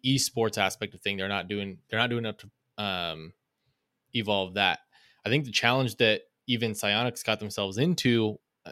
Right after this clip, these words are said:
when they created Rocket League is I don't think they, like, if I was to look at it explicitly, I, I don't think they created a game to be a long-term game as a service. I think they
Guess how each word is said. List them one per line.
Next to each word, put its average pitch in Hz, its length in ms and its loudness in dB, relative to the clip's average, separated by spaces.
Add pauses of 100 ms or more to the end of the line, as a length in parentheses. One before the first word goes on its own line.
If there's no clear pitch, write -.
when 113 140 -2
they 107 80 2
created 156 280 6
Rocket 117 340 2
League 113 160 0
is 104 80 0
I - 60 -2
don't 151 140 2
think 208 140 -4
they, 170 360 4 (540)
like, 131 160 0
if 120 60 2
I 131 60 8
was 170 140 4
to 147 100 2
look 131 200 2
at 123 100 4
it - 160 -6 (480)
explicitly, 147 560 -2
I, 110 260 4
I 104 40 -8
don't 160 180 -2
think 170 180 -2
they 165 80 2
created 127 340 0
a 131 40 0
game 120 400 -2
to - 160 -2
be 113 420 0
a 101 500 2 (880)
long-term 110 500 2
game 104 200 2
as 98 80 -4
a 95 60 -4
service. 92 400 -4
I 98 40 -8
think 113 160 -2
they 104 280 0